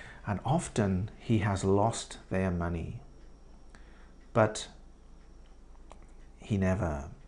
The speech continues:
says sorry. He never gives the money back. He just moves on and does it again and again. So, um,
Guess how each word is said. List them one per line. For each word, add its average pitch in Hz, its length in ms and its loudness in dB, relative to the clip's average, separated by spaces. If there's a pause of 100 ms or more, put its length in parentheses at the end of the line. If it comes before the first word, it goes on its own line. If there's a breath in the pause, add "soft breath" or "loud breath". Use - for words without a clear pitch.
(380)
says - 280 -8
sorry. 113 640 2 (520 soft breath)
He - 160 -4
never 85 600 2 (720)
gives - 240 0
the - 60 -4
money 107 240 4
back. 113 560 2 (600 loud breath)
He 101 140 -2
just - 260 0
moves 98 300 2
on 151 380 10 (100)
and 101 140 2
does 101 220 6
it 98 120 2
again 92 480 2 (100)
and 87 140 0
again. 85 480 -2
So, 95 340 4 (580 loud breath)
um, 127 460 6